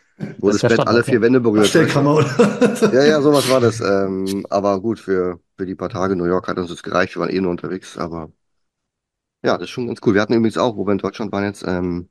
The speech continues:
Speaker 1: auch eine Woche Sonne. Allerdings waren wir fast knapp über vier Wochen da. Das war dann doch ein bisschen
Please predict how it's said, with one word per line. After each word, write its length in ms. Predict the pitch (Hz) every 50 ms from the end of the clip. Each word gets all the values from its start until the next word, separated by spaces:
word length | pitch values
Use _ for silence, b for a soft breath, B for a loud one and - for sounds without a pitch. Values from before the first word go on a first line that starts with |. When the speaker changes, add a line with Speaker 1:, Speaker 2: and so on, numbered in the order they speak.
| _ -
Speaker 1:
auch 140 | 110 107 -
eine 200 | 98 95 92 85
Woche 160 | 87 80 90
Sonne. 320 | - 85 85 92 113 135 - _ _ _ _ _ _ _ _ _ _ _ _ _ _ _
Allerdings 320 | - 85 92 98 101 95 -
waren 160 | 95 98 98
wir 140 | 98 92 90
fast 420 | - 104 101 - - - - - _ _ _
knapp 240 | _ - 117 - -
über 160 | 101 95 95
vier 180 | - - 110 92
Wochen 220 | 92 87 101 95
da. 260 | 90 92 98 107 110 _ _ _ _ _ _ _ _ _ _ _
Das 160 | - - -
war 80 | 87 87
dann 140 | 92 87 -
doch 120 | 85 -
ein 80 | 101 87
bisschen 440 | 87 87 - - 90 87 90 90